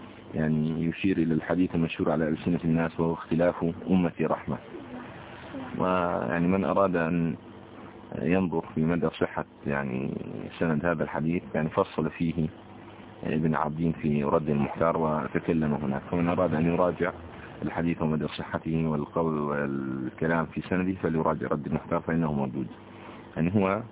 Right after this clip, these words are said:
إشارة إلى هذا الحديث، لذلك قال: "واعلم بأن الاختلاف من آثار الرحمة"، أي، آه، "اختلاف أمتي رحمة". قال: "إذا تقرر ذلك فاعلم أن الإمام أبا حنيفة رحمه الله تعالى من شدة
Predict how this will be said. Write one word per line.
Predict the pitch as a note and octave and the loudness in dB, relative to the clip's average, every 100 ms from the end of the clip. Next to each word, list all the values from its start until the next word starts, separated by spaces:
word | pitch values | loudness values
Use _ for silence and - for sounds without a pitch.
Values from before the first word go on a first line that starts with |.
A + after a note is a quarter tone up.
| - - | -16 -6
إشارة | F#2+ - F#2 | -2 4 4
إلى | E2 E2+ | 4 2
هذا | E2+ E2+ | 2 0
الحديث، | D#2+ E2+ E2 E2+ - - - - - - - D2 | 0 0 0 0 -2 -18 -18 -18 -18 -18 -10 -2
لذلك | D#2 E2 | 2 2
قال: | - E2+ | 2 2
"واعلم | E2+ F2 E2 | 4 2 2
بأن | E2 | 2
الاختلاف | D#2+ D#2+ - E2+ E2+ | 2 0 2 2 2
من | D2+ | 0
آثار | A#1+ D2+ D#2+ D2 | 0 0 0 0
الرحمة"، | C#2 D#2 E2+ D#2 | 0 0 0 0
أي، | F2 - - - - - - - - - - - - | 0 -2 -10 -18 -18 -18 -16 -10 -10 -12 -16 -14 -6
آه، | D#2 D2 D2 C#2+ | -2 0 0 -2
"اختلاف | - - F2 F2 - D#2+ - | -4 2 4 4 2 -2 2
أمتي | E2+ D#2 - | 2 2 0
رحمة". | C#2+ - - A#1+ - - - - - - - - - - - - - - - - - - - - - | -2 -2 -4 -8 -12 -16 -14 -14 -14 -16 -16 -16 -16 -16 -16 -16 -16 -16 -16 -16 -16 -16 -16 -16 0
قال: | G#2+ G#2+ D#2+ | 4 4 4
"إذا | F#2+ G2 | 2 2
تقرر | G#2+ - A#2 G#2 G2 | 2 4 6 6 6
ذلك | G#2+ G2 E2+ | 4 2 0
فاعلم | G#2 F#2 D#2 C#2+ - - - | 2 4 4 0 -4 -6 4
أن | F#2 | 6
الإمام | E2+ D#2 F#2 G2 | 8 6 6 6
أبا | F2 D#2+ E2+ | 6 6 6
حنيفة | E2 F2 E2+ - | 6 4 2 2
رحمه | D#2 - D#2+ | 0 2 2
الله | D#2 D#2 | 4 2
تعالى | - D#2 E2+ D#2 | 4 4 4 4
من | D#2 | 2
شدة | - D#2+ | 0 0